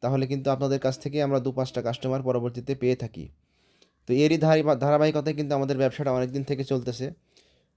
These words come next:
তো ইনশাল্লাহ আপনারা নির্দ্বিধায় মেশিনটি অর্ডার করতে পারেন। অর্ডার করলে আমরা কুরিয়ার সার্ভিসের মাধ্যমে পৌঁছাই দিব। তো দেখেন,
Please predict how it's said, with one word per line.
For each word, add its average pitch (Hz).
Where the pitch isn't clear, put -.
তো 147
ইনশাল্লাহ 165
আপনারা 147
নির্দ্বিধায় 156
মেশিনটি 151
অর্ডার 131
করতে 139
পারেন। 135
অর্ডার 127
করলে 156
আমরা 127
কুরিয়ার 123
সার্ভিসের 127
মাধ্যমে 127
পৌঁছাই 117
দিব। 107
তো 123
দেখেন, 139